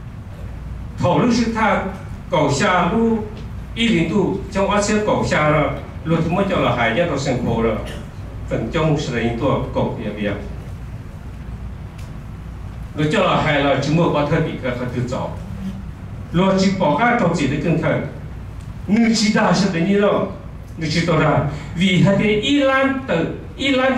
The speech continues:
chào buổi chiều đó là, nhớ rồi tỏ, lúc đấy, à, tổ chức kia là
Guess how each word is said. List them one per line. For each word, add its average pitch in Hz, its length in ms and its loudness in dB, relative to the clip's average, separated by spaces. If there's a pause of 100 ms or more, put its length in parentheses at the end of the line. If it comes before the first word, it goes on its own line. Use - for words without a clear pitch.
chào 208 260 2
buổi 214 220 2
chiều 254 140 4
đó 226 100 4
là, 160 140 2 (540)
nhớ 254 180 2
rồi 233 220 2
tỏ, - 280 2 (380)
lúc 247 180 4
đấy, 214 120 2 (340)
à, 170 360 2 (380)
tổ 143 160 0
chức 220 340 2
kia 220 100 4
là 180 200 2